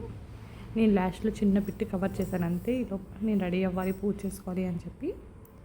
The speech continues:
ఎందుకంటే ఎలాగో టెంపుల్కి వెళ్ళడం కుదరట్లేదు, మా వాళ్ళు ఫుల్ బిజీగా ఉన్నారు. ఎందుకంటే ఆ రోజే ఫుల్ వర్క్ అండి, అదేంటో నాకు అర్థం కాలేదు.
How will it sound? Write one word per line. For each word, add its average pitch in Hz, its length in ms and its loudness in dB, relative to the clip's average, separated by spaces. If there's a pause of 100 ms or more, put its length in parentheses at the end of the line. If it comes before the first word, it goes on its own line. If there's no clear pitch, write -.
(340)
ఎందుకంటే 226 420 4
ఎలాగో 202 200 6
టెంపుల్కి 208 440 2
వెళ్ళడం 196 340 2
కుదరట్లేదు, 202 800 0 (640)
మా 190 100 4
వాళ్ళు 185 260 2
ఫుల్ 202 300 4
బిజీగా 214 480 4
ఉన్నారు. 196 540 2 (920)
ఎందుకంటే 214 400 6
ఆ 196 140 4
రోజే 240 300 4
ఫుల్ 214 280 2
వర్క్ 214 320 0
అండి, 208 200 4
అదేంటో 208 380 2
నాకు 214 200 0
అర్థం 202 300 2
కాలేదు. 208 500 2